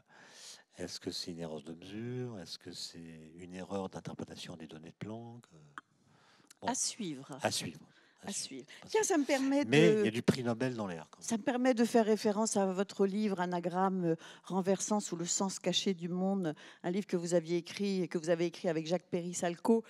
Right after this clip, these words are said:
Speaker 2: et, euh, dans lequel vous, par exemple, vous prenez Albert Einstein. Ça donne quoi ?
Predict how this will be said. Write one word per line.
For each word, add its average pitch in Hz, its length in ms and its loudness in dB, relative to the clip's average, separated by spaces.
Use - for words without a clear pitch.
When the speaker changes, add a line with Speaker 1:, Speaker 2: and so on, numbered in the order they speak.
Speaker 2:
et, 220 320 10
euh, 185 120 6
dans 196 140 4
lequel 220 440 4
vous, 185 400 -4
par 185 160 0
exemple, 208 420 0
vous 196 160 -6
prenez 190 500 2
Albert 185 580 2
Einstein. 208 800 4
Ça 208 200 2
donne 214 200 0
quoi ? 254 300 -2